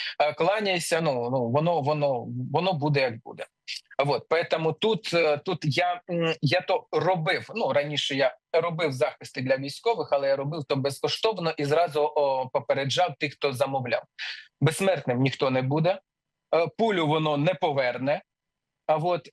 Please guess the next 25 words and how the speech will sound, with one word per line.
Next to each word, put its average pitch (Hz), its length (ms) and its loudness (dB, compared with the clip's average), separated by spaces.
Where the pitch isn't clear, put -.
да, 143 420 0
у-, 165 180 -8
уведет 170 420 2
в - 60 -10
ситуації, 151 580 -2
в, 139 220 0
в, 139 260 0
в 135 40 -10
которой 147 340 0
можна, 151 640 0
в - 20 -20
которой 165 360 0
на 160 120 0
то 165 180 -2
буде 147 600 0
можливість, 151 720 0
але 160 200 0
не 160 120 -4
більше 131 320 -4
того. 120 320 -8
Тому 156 220 2
що, 147 140 0
знову 139 220 2
повторююсь: 127 580 -2
магія 165 520 0